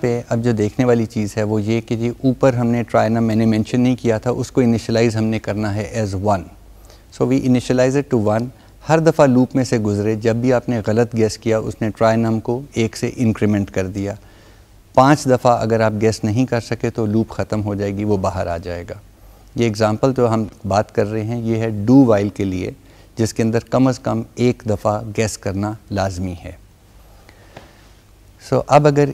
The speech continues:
इसको फिर से ऊपर देखें कि जी अगर गेस जो है वो सही हो गया तो लूप से निकलें कैसे?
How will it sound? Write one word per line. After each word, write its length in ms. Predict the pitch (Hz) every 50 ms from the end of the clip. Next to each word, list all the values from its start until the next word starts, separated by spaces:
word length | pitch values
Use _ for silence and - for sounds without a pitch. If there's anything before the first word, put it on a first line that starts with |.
| - 131
इसको 440 | 127 - - - 131 127 127 120 - -
फिर 100 | - 127
से 140 | 117 - -
ऊपर 260 | 135 123 113 - 127
देखें 360 | 117 110 104 107 - - 131 127
कि 120 | - 131
जी 200 | 123 131 139 135 127 -
अगर 340 | 117 113 123 135 139 131 127 - - - - _ - - - - -
गेस 260 | 113 120 123 120 - -
जो 80 | - 101
है 240 | 101 98 95 95 - -
वो 100 | 123 131
सही 320 | - - 117 110 110 123 113
हो 180 | 98 95 87
गया 240 | 85 - 80 76 - - - - - - _ _ _ - - - -
तो 80 | - 120
लूप 200 | 113 123 123 113
से 140 | - - 127
निकलें 360 | 117 104 - - 107 104 98
कैसे? 380 | - 90 87 - - - 87